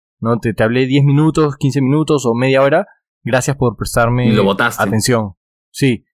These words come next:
Speaker 1: te
Speaker 2: Sí,
Speaker 1: usé y
Speaker 2: porque
Speaker 1: me llegaste al pinch, no, mentira. <laughs>
Speaker 2: <laughs>
Speaker 1: Gracias,
Speaker 2: No, pero es
Speaker 1: es-,
Speaker 2: que
Speaker 1: ese es un tema,
Speaker 2: eso es,
Speaker 1: ¿no?
Speaker 2: eso está buenazo lo que dice Martín, porque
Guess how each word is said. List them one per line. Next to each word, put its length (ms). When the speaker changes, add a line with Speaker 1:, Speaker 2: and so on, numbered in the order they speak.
Speaker 1:
te 100
Speaker 2:
Sí, 80
Speaker 1:
usé 220
y 60
Speaker 2:
porque 140
Speaker 1:
me 60
llegaste 280
al 100
pinch, 280
no, 80
mentira. 320
<laughs> 0
Speaker 2:
<laughs> 760
Speaker 1:
Gracias, 280
Speaker 2:
No, 100
pero 100
es 80
Speaker 1:
es-, 60
Speaker 2:
que 140
Speaker 1:
ese 180
es 40
un 100
tema, 280
Speaker 2:
eso 200
es, 60
Speaker 1:
¿no? 140
Speaker 2:
eso 120
está 180
buenazo 400
lo 120
que 60
dice 160
Martín, 320
porque 360